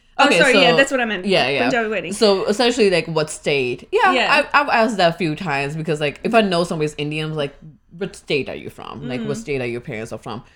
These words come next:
Speaker 2: Um, I don't remember that interaction, but I can see that somebody being
Speaker 1: Do
Speaker 2: hesitant.
Speaker 1: people get, like, hesitant because, like, there's, like,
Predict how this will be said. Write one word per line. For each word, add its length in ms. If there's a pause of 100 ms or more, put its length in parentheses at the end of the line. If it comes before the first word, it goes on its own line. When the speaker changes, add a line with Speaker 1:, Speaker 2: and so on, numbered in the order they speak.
(260)
Speaker 2:
Um, 420 (100)
I 60
don't 120
remember 320
that 120
interaction, 540
but 120
I 140
can 400
see 280
that 380 (160)
somebody 300
being 160
Speaker 1:
Do 60
Speaker 2:
hesitant. 360
Speaker 1:
people 120
get, 40
like, 180
hesitant 540
because, 340
like, 180
there's, 300
like, 380